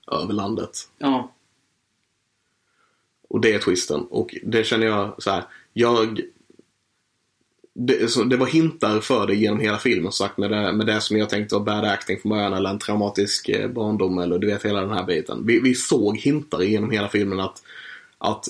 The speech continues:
Speaker 1: att mamman som vi följer är klonen av sig själv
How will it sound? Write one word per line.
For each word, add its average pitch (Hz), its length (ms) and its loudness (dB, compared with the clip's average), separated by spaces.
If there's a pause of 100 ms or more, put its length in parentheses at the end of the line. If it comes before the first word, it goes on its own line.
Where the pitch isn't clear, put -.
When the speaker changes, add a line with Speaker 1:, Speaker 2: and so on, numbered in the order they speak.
(140)
Speaker 1:
att - 280 -4
mamman 107 640 2
som 107 200 0
vi 101 100 2
följer 90 640 0
är 101 460 0 (520)
klonen 92 420 0
av - 120 -6
sig - 140 -2
själv 90 280 -2